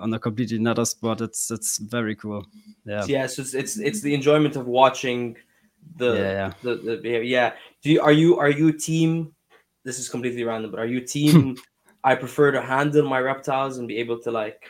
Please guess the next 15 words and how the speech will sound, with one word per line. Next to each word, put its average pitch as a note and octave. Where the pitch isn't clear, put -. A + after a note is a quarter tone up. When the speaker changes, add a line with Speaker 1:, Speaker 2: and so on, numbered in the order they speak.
Speaker 2:
have A#2+
animals A#2+
that B2
I A2+
can A2+
pull B2
out B2+
Speaker 1:
Mm. A2
Speaker 2:
and A2+
hold," C3+
or A#2+
are B2
you A#2+
team, B2+
like, A2+